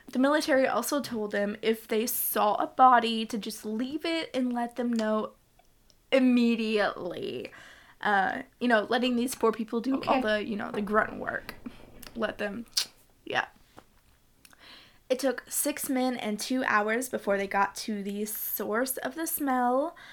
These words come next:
Speaker 1: A naked, bloated, and putrefied body of a young woman was removed from the mud pile.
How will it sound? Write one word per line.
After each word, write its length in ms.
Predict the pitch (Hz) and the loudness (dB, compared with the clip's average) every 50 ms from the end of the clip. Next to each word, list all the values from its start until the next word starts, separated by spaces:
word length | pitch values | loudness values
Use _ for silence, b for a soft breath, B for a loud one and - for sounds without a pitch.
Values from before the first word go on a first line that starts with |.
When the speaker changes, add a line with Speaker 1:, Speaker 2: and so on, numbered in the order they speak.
| B B B B B B B B B B B B _ _ _ - | B B B B B B B B B B B B _ _ _ -4
Speaker 1:
A 80 | 269 262 | -2 0
naked, 600 | 247 269 302 320 - - 320 311 311 320 - - - _ - | 0 0 -2 -4 -6 -6 -6 -4 -4 -4 -6 -10 -12 _ -18
bloated, 600 | 220 - 247 226 220 220 214 226 226 220 214 - - | -14 -10 -6 -2 -2 -2 -2 -2 -2 -4 -4 -6 -6
and 240 | - 214 208 214 214 | -8 -6 -6 -6 -8
putrefied 640 | - - 247 233 - 285 262 - - 247 247 233 | -8 -6 -6 -4 -4 -4 -6 -4 -4 -4 -4 -4
body 380 | - 226 208 202 214 214 220 - - | -2 0 0 0 0 -2 -6 -6 -8
of 120 | 208 196 | -10 -8
a 40 | 208 | -8
young 300 | 208 208 214 240 254 233 | -8 -6 -6 -6 -4 -4
woman 480 | 220 208 208 208 208 202 202 208 202 - _ | -4 -4 -4 -4 -4 -6 -6 -8 -10 -12 _
was 240 | - 202 202 202 - | -8 -6 -6 -6 -4
removed 380 | 202 208 208 208 208 214 220 - | -4 -4 -4 -4 -4 -6 -6 -8
from 380 | - - 202 196 202 220 233 - | -8 -6 -6 -6 -6 -6 -8 -8
the 120 | 220 208 | -8 -6
mud 240 | 208 190 - - - | -6 -4 -6 -6 -8
pile. 440 | - - - - - - - - | -10 -14 -12 -10 -12 -12 -12 -14